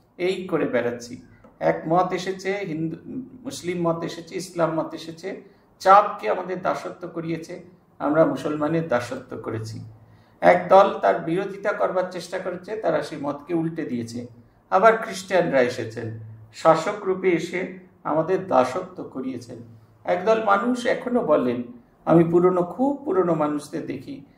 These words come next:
তারা বলতে, বলেন, "ব্রিটেনে, ব্রিটিশদের কি স্বর্ণযুগই না ছিল, তারা এখন খুব বৃদ্ধ হয়ে গেছেন।" তারা বলেন, "ব্রিটিশ যুগ কি স্বর্ণযুগই না ছিল।"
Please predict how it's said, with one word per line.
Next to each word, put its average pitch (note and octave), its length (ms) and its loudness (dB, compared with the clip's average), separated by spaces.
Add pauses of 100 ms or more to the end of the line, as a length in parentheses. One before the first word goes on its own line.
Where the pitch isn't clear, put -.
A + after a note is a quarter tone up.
(220)
তারা E3 220 10
বলতে, E3 400 0
বলেন, D3 340 2 (420)
"ব্রিটেনে, F3 520 0
ব্রিটিশদের F#3+ 600 -8 (240)
কি A#3 180 -8
স্বর্ণযুগই F3+ 880 -2
না D#3 140 -2
ছিল, - 340 -6 (500)
তারা F#3 120 8
এখন - 260 0
খুব A#3 200 -6
বৃদ্ধ F#3+ 320 -6
হয়ে C#3 220 4
গেছেন।" C3+ 380 -2 (460)
তারা E3+ 180 10
বলেন, E3 400 4
"ব্রিটিশ E3 440 -10
যুগ E3+ 280 -4
কি A#3+ 120 -6
স্বর্ণযুগই D3 840 -4
না B2+ 100 0
ছিল।" A2+ 360 -8